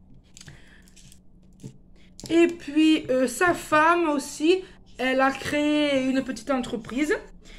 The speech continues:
Alors, sa femme, elle fait des bijoux inoxydables, des bijoux qui se règlent, qui se règlent au niveau, ben, de votre taille.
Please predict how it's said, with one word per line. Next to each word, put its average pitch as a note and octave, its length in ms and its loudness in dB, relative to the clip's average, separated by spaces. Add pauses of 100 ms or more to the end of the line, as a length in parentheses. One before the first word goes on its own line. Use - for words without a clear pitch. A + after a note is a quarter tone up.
(300)
Alors, A#3 380 2
sa D4 240 2
femme, D4+ 400 2
elle C4 180 0
fait C#4+ 180 -4
des A#3 140 -4
bijoux C4+ 560 -4
inoxydables, B3 1040 -2 (480)
des G3+ 160 -4
bijoux C4+ 440 -2
qui C4 220 -2
se - 180 -4
règlent, G3+ 460 0 (840)
qui B3 120 -6
se - 160 -4
règlent A#3 380 2
au A#3+ 180 4
niveau, B3+ 500 -2
ben, G#3+ 280 -2
de A#3 80 -2
votre A3+ 340 -2
taille. G#3+ 420 -2